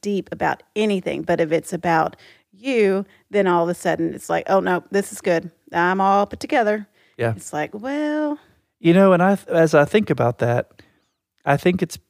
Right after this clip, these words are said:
Speaker 2: it's because I've been in positions, b-, being a pastor for as long as I was, and, and other things that I've done.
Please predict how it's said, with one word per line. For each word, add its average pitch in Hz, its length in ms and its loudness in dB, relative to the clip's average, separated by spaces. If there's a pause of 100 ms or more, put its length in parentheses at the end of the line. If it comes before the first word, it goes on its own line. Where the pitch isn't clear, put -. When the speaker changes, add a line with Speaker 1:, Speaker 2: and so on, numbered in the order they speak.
(200)
Speaker 2:
it's - 200 -6
because 143 420 0 (260)
I've 165 280 2
been 151 320 2
in 139 340 0
positions, 123 880 -2 (120)
b-, - 280 -18
being 131 300 -2
a 113 60 -2
pastor 117 480 -4
for 117 160 -6
as 117 80 -4
long 113 160 0
as 120 80 -4
I 117 80 0
was, 113 460 -4
and, 110 240 -2 (1200)
and 120 160 -4
other 117 260 2
things 110 300 0
that 113 80 -2
I've 117 120 -4
done. 104 360 0